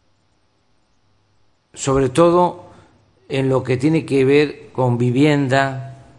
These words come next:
con enseres, con cultivos. El censo es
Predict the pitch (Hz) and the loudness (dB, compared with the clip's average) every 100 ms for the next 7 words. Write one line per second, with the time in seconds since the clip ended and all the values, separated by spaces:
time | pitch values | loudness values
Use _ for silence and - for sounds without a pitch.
0 | _ _ _ _ _ _ _ _ _ 123 | _ _ _ _ _ _ _ _ _ -2
1 | 123 123 110 147 151 143 139 131 - - | 0 -2 0 2 2 2 -2 -4 -10 -14
2 | - - - _ _ _ _ _ _ _ | -20 -20 -20 _ _ _ _ _ _ _
3 | _ _ _ _ _ _ _ _ _ - | _ _ _ _ _ _ _ _ _ -20
4 | - 147 143 139 139 131 117 120 - 131 | -6 0 2 2 -2 -2 -4 -4 -2 0
5 | 123 156 170 135 135 135 - - - - | 2 2 4 2 -2 -4 -10 -16 -18 -20
6 | - _ _ _ _ _ _ _ _ _ | -20 _ _ _ _ _ _ _ _ _
7 | _ _ _ _ _ _ _ _ _ _ | _ _ _ _ _ _ _ _ _ _
8 | _ _ _ _ _ _ _ _ _ _ | _ _ _ _ _ _ _ _ _ _
9 | _ _ _ _ _ _ _ _ _ _ | _ _ _ _ _ _ _ _ _ _
10 | _ _ _ _ 127 123 175 175 139 160 | _ _ _ _ -2 2 2 2 2 2
11 | 147 - - - - | 0 -4 -12 -14 -16